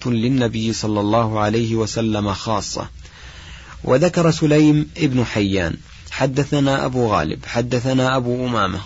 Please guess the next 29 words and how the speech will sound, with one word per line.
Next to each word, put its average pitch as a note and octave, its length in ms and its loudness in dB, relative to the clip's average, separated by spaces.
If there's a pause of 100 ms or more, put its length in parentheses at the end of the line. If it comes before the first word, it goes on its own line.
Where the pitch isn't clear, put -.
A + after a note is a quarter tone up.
قال: A#2 300 2 (400)
إذا B2+ 400 4
وضعت، B2 680 4 (500)
إذا A#2 300 6
وضعت B2+ 460 2
الطهور B2 680 0
مواضعه A2+ 640 2 (420)
قمت C3+ 320 2
مغفورا G#2+ 580 0
لك، B2+ 360 -2 (180)
فإن A#2+ 280 -4
قمت E3 300 0
تصلي A#2 640 -2 (320)
كانت B2 500 2
لك C3 280 0
فضيلة A#2+ 580 0
وأجرا". A2+ 640 0 (200)
فقال D3 440 2
رجل: B2 540 2
"يا F3 300 0
أبا C3 300 2
أمامة، E2+ 360 -2 (500)
أرأيت D#3+ 400 2
إن E3+ 180 0
قام D3+ 380 2
يصلي C#3+ 640 2
تكون B2+ 460 -2
له A2 100 2
نافلة؟" G#2+ 640 -2